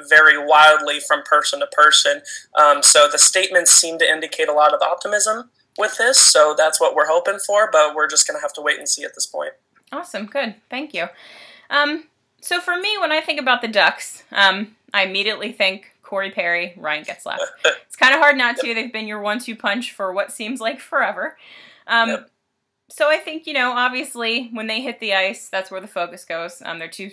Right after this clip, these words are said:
Speaker 2: super talented players, and they're dangerous every time they hit the ice. Apart from those two guys, who would you say is somebody maybe under the radar that Flyers fans should keep an eye out for when they're watching the game tonight?
Speaker 1: You know what? There's, there's, uh, really a, a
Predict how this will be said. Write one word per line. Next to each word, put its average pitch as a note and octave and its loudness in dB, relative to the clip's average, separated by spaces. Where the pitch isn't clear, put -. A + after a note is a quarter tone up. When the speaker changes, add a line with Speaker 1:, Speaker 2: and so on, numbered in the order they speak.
Speaker 2:
super G#3+ -14
talented G3 -6
players, F3 -2
and E3+ -10
they're E3 -6
dangerous D#3+ -8
every D#3 -8
time D#3 -10
they D3+ -18
hit E3+ -20
the - -12
ice. - -18
Apart F4+ 4
from E4+ -10
those C4 -6
two F#3+ -12
guys, E3+ -8
who D#4 -10
would D#4 -8
you D4+ -10
say B3+ -2
is B3 -4
somebody A3+ -6
maybe G3+ -10
under G3 -6
the F#3 -12
radar F3 -6
that D#3+ -10
Flyers E3 -6
fans E3+ -16
should - -20
keep G3+ -16
an D#3+ -8
eye E3 -4
out - -10
for E3+ -8
when F3 -12
they're D#3+ -14
watching - -10
the - -18
game C3 -14
tonight? - -18
Speaker 1:
You F#3 -8
know C4 2
what? C#4 4
There's, G3 2
there's, F3+ -2
uh, E3 0
really B3+ -6
a, E3+ 0
a D#3+ -2